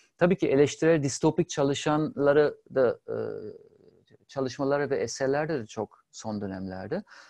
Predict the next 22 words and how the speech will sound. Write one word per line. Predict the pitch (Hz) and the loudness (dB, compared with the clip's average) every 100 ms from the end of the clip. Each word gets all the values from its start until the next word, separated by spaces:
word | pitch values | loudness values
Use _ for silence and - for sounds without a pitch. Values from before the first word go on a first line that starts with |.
| - | -8
Ama | 135 170 | 0 2
öbür | 226 254 | 4 2
tarafta | 151 131 175 | 2 2 -2
hakikaten, | 196 175 139 123 160 202 - _ _ 131 | -2 -4 -4 -6 -6 -8 -10 _ _ -6
e, | 131 | -6
birçok | 170 202 | -2 -4
sanatçılarda, | - 165 143 - 127 120 143 | -2 0 0 -2 0 2 2
ör-, | 135 139 135 | 4 4 6
örneğin | 139 143 147 143 - | 4 6 4 2 4
organic | 123 131 139 147 156 - | 4 6 4 4 2 4
art | 135 147 151 - | 6 6 2 -2
ya | 127 | 4
da | 139 123 | 4 4
environmental | 131 123 123 123 131 147 165 - | 0 2 2 2 0 -2 -4 2
art | 135 147 151 - | 4 4 0 -6
ya | 123 120 | -4 0
da | 123 | 0
işte, | 123 - 135 123 120 - - _ _ _ | -2 -2 0 0 -2 -18 -20 _ _ _
işte | 113 - 135 120 110 - | -12 -6 0 2 2 2
eco | 151 - - | 0 2 6
art'a | 143 143 - - 190 | 6 6 0 0 4
baktığımızda | 143 - - 127 123 123 - 196 | 4 0 -2 0 2 -2 0 -2